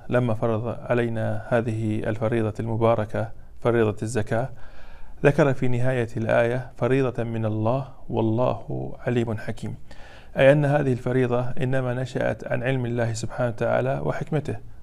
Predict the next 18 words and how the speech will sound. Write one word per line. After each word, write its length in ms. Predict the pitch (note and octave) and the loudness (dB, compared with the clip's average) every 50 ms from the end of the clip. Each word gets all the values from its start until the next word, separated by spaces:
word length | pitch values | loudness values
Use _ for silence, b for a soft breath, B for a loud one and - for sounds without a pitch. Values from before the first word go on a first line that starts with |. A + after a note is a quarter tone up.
| b | b
وهو 180 | - C#3 C3 B2+ | 2 2 4 4
العليم 340 | A#2+ A#2 A2+ A#2+ B2+ B2+ B2 | 4 4 2 2 0 0 -2
الحكيم 460 | A2+ G#2+ - A#2+ A2 - B2+ A#2 A2 | -2 -2 -2 -2 -2 0 0 0 0
سبحانه 440 | G#2+ - A2 - - A#2+ A#2 A2+ G#2 | -2 -4 -4 -4 -2 -2 0 0 0
وتعالى. 420 | G2+ G#2 G#2+ G#2 G#2+ - - - - - - B B B B B B B B B B B B | 0 0 0 0 0 0 -2 -6 -12 -14 -14 B B B B B B B B B B B B
فالزكاة 400 | - C3+ B2+ C#3 C#3 - F3+ D#3 | 2 4 4 6 6 6 6 4
حقيقتها 840 | C#3+ D#3+ D#3 D3+ - E3 D#3 - D#3+ D3 D3+ D#3+ F3+ F#3 G3+ - - - - - - - - - | 4 4 0 2 2 0 2 2 2 2 2 2 2 0 -2 -8 -12 -14 -14 -14 -14 -14 -8 -2
هي، 440 | - D#3+ D#3 D#3 D#3+ E3+ E3 - - - - - | 2 4 6 6 6 6 2 0 -4 -4 0 4
أو 140 | C#3+ C#3+ | 6 6
الحكمة 420 | C#3 C3+ - - D#3 D3 D3 C3+ - C#3+ | 6 6 4 0 0 0 0 -2 0 0
منها، 480 | C#3 C#3+ C#3+ C#3+ D#3 E3 F3 E3 D3 | 0 0 0 2 2 2 0 0 0
هي 160 | D3+ D3 C#3 | 2 2 2
تحقيق 440 | C3+ - B2+ - - D#3+ D#3 D#3 - | 2 0 -4 -2 -2 -2 -2 -2 -2
التكافل 760 | C#3 - - C3 B2 - D3 D3 D3 C#3+ - D#3 D#3 D#3 D#3+ D#3 - | -4 -4 -4 -4 0 2 4 4 4 2 0 -2 -2 -2 -4 -6 -6
الاجتماعي 920 | C#3 C3+ C#3 C#3 C3 - - - C3+ C3 C3+ C#3+ D3 D3 D3 D3 D#3 D#3 D3+ | -4 -2 -2 -2 -4 -4 -2 -2 0 0 2 2 2 2 0 0 0 0 0
بين 300 | C#3+ C3 C3 C3+ C3+ C3+ | 0 0 2 2 2 2
أفراد 520 | C3 A#2+ A#2+ A2 A2+ - C3+ C3+ C#3 C3+ C#3 | 0 0 -2 -2 0 0 2 2 2 2 0
المجتمع. 680 | C#3+ D3 C#3 C3 B2 A#2 A2 - A#2 A2+ A#2 A2 | 0 0 0 0 -2 -2 -4 -4 -4 -4 -4 -4